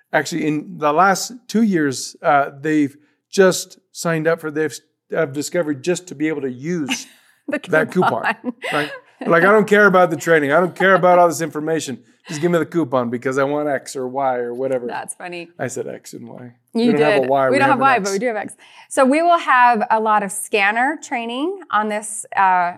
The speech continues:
Speaker 2: on this Day of Discovery. We're going to have business building training. We're going to have new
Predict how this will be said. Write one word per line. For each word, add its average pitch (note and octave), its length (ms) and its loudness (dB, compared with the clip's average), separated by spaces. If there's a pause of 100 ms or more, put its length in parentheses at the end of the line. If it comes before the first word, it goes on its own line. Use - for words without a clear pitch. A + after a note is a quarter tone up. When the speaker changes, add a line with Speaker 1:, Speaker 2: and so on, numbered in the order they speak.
Speaker 2:
on G3+ 160 -8
this F#3+ 240 -12
Day G#3 160 -4
of F#3 60 -8
Discovery. G#3 600 -6 (220)
We're G#3+ 100 -2
going G#3+ 180 0
to A#3 60 -8
have F#3 180 -2
business A3 360 -6
building A3+ 400 -4
training. A3 560 -6 (240)
We're A3 100 2
going A3 240 -2
to G#3+ 100 -2
have G3 480 2
new D4 560 -2